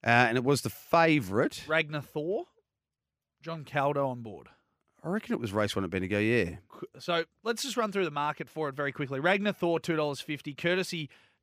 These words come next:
Speaker 2: Chancery is three dollars eighty. This Quaker at four dollars. Columbia's D C, seven dollars.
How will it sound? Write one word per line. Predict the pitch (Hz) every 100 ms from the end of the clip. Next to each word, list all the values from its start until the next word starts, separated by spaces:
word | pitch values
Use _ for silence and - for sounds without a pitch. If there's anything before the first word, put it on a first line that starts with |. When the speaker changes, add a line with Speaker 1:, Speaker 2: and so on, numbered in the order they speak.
| _
Speaker 2:
Chancery | - - 170 165 165 - 165 175 285 - _
is | 131 131 131 123 139 131 135 _ -
three | 147 143
dollars | 139 131 127
eighty. | 139 139 151
This | 165 -
Quaker | - 165 165 156 147 113 - _ -
at | 123
four | - 160 151
dollars. | 135 135 127
Columbia's | - 147 151 175 170 147 127
D | - 151 139
C, | - 143 131
seven | - 160 151 147
dollars. | 143 135 160 254